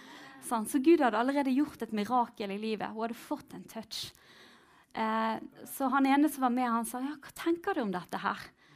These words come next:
«Nei, det er jo veldig spesielt», sier hun, sant? Og så begynner vi å dele disse ordene. Så ser vi bare hvordan det treffer henne, sant?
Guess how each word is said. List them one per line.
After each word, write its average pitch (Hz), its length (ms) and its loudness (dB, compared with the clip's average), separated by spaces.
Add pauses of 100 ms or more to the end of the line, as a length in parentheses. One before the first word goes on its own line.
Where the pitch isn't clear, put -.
(440)
«Nei, 254 240 -2
det - 100 -4
er 294 160 2
jo 220 140 -2
veldig 196 220 -8
spesielt», 254 680 -2
sier 175 220 -10
hun, 190 100 -16
sant? 220 380 -12 (680)
Og 254 140 -10
så 330 100 -2
begynner 311 240 4
vi 269 140 0
å 226 60 -4
dele 262 360 0
disse 226 240 -8
ordene. 214 380 -8 (1040)
Så - 160 -16
ser 285 340 -4
vi 180 140 -8
bare 214 260 -12
hvordan 190 300 -12
det 190 180 -16
treffer - 480 -16
henne, 190 160 -20
sant? - 380 -18